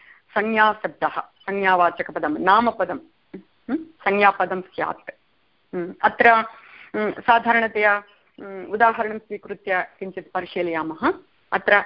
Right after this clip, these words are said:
अयोध्यानगरी इति पदमस्ति। तत्र अयोध्या इति नगर्याः नाम अस्ति।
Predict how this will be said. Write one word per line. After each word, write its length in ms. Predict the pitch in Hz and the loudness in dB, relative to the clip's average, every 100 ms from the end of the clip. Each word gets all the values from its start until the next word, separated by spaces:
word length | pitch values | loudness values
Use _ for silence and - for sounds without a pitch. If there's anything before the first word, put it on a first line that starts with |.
| - | 2
अयोध्यानगरी 1300 | 180 208 233 196 220 220 214 175 180 190 208 175 - _ _ - _ _ _ _ _ 220 | 2 4 0 -2 0 0 0 -4 -4 -2 -2 -4 -8 _ _ -20 _ _ _ _ _ -2
इति 160 | 208 | 0
पदमस्ति। 680 | - 185 165 156 - - - _ _ - | 2 0 0 -4 -6 -14 -16 _ _ -4
तत्र 420 | 247 - 233 226 - _ - | -2 2 4 4 -2 _ -4
अयोध्या 540 | 185 208 233 185 240 240 | 0 2 0 2 4 4
इति 580 | 233 233 453 - _ _ _ _ | 2 0 0 0 _ _ _ _
नगर्याः 640 | 190 190 196 202 190 185 190 | -8 -6 -6 -2 -2 -2 -6
नाम 300 | 180 185 202 - _ _ _ _ _ - | -6 -6 -6 -10 _ _ _ _ _ -20
अस्ति। 300 | - _ - | -20 _ -20